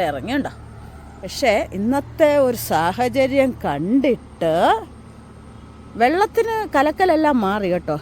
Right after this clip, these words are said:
പക്ഷേ ഇനി മഴയില്ലായിരുന്നു, ഇന്നലെ നല്ല വെയിലല്ലായിരുന്നോ, എല്ലാവർക്കും നല്ല വെയിലായിരുന്നല്ലോ.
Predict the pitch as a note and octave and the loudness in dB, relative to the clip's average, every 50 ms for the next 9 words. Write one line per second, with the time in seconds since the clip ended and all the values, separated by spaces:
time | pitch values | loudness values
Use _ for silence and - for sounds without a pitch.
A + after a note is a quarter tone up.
0 | - - - F3 - - A#3 A3+ A3+ B3 C#4 D4+ C#4+ C#4 C4+ C4 B3+ C#4 F4+ F4+ | -8 -12 -14 -12 -8 -6 -6 -2 0 2 2 4 4 4 4 2 0 0 0 0
1 | C#4+ A#3 G#3+ G#3 G#3 G#3+ G#3 G3+ G3 G3 A3 B3 C#4+ D#4+ D#4 D#4+ E4 D#4+ D#4+ E4+ | 0 0 0 -2 -2 -2 -2 -2 -2 -2 0 0 2 2 2 2 2 2 2 4
2 | F4+ F#4+ G4 G#4+ A#4 A#4 B4+ B4 A#4 A#4 A4+ A4+ A4+ A4 G#4+ F4 D4+ C4+ A#3+ A#3 | 4 4 4 4 4 4 2 2 2 2 0 0 0 2 2 2 2 0 0 -2
3 | C4 C4+ E4 G4 - - - - - - - A#3 C#4 D4 D#4+ F4 F4+ F#4+ G4+ A4 | -2 -4 -4 -6 -10 -14 -20 -20 -16 -10 -6 -4 -4 -2 0 0 2 2 2 0
4 | G#4 - - A#4 A4 A4 G4 F#4 G4 F#4+ F4+ D#4+ D#4 E4 D#4+ E4+ E4 D4+ C4+ C#4+ | 0 -2 -2 -2 0 0 2 2 2 2 4 4 4 4 4 2 2 2 2 2
5 | C#4 C4+ C4+ C4 | 2 0 -2 -4